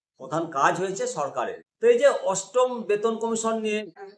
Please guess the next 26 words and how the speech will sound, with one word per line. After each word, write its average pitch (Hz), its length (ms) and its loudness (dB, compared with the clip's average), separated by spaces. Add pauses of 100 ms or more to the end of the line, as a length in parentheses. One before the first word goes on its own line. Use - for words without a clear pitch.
(260)
যে 175 280 -2
সমস্ত 175 360 -4
আলোচনাগুলো 170 560 0
উঠে 151 220 -2
আসছে, 190 260 2
এর 220 260 0
কিন্তু 269 200 -8
চূড়ান্ত 220 520 2
সিদ্ধান্ত 226 540 -4
এখনো 196 300 -2
হয়নি, 170 300 -4
আলোচনার 175 440 -2
সাথেই 185 380 -8
চলছে। 170 580 -6 (380)
আশা 147 320 -2
করা 277 240 4
যাচ্ছে 247 500 0
যে 226 60 -2
দু 160 160 -6
হাজার 175 300 -2 (120)
পঁচিশ 170 360 -12
সালের 202 220 -6
শেষ 214 320 -4
দিকে 180 260 -8
বা 175 140 -4
জানুয়ারি 165 580 -2